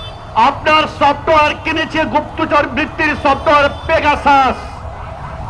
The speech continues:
এই একটা বিষয় বিভিন্ন গণমাধ্যমে প্রকাশিত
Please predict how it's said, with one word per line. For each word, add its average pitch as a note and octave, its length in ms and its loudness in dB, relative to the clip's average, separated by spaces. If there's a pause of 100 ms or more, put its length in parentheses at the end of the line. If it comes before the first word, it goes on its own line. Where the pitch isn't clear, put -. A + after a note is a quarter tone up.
(200)
এই E4+ 100 2 (260)
একটা - 280 -2 (200)
বিষয় E4+ 340 4 (140)
বিভিন্ন E4 320 -2 (260)
গণমাধ্যমে D4+ 640 0 (140)
প্রকাশিত E4 480 0